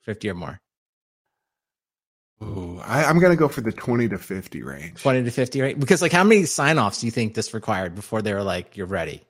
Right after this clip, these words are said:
Speaker 1: Like, you know, 'cause this is definitely no agile. Like, let's just do it at the end of the sprint, right? This was, you know, this was some serious waterfall. You probably, like, how, probably, what, three different, you think, Department of State, emergency services, maybe the military, all had to
Speaker 2: Uh,
Speaker 1: sign
Speaker 2: it's,
Speaker 1: off that it was
Speaker 2: I, I'm
Speaker 1: happening?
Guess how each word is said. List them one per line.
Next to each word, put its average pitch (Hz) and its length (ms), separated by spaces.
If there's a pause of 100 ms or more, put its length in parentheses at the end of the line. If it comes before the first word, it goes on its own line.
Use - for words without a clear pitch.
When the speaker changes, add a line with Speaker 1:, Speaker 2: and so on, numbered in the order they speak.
(120)
Speaker 1:
Like, 101 260 (400)
you 120 80
know, 104 300
'cause 139 140
this 202 180
is 160 80
definitely 147 280
no 127 160
agile. 110 340
Like, 117 180
let's 156 160
just 135 140
do 143 80
it 131 40
at 127 60
the 123 100
end 117 140
of 107 80
the 95 80
sprint, 92 400
right? 101 220
This 127 280
was, 113 380
you 104 80
know, 90 320 (300)
this 131 140
was 131 120
some 117 140
serious 110 520
waterfall. 92 260
You 98 100
probably, 147 540
like, 117 220 (200)
how, 156 200
probably, 196 380
what, 127 260
three 147 280
different, 170 500
you 135 100
think, 131 180
Department 127 340
of 110 60
State, 156 840 (440)
emergency 110 480
services, 139 580
maybe 123 240
the 117 80
military, 139 680
all 117 220
had 135 200
to - 20
Speaker 2:
Uh, 143 40
Speaker 1:
sign 123 180
Speaker 2:
it's, 123 80
Speaker 1:
off 127 240
that 127 120
it 147 40
was 143 120
Speaker 2:
I, - 40
I'm 123 40
Speaker 1:
happening? 135 220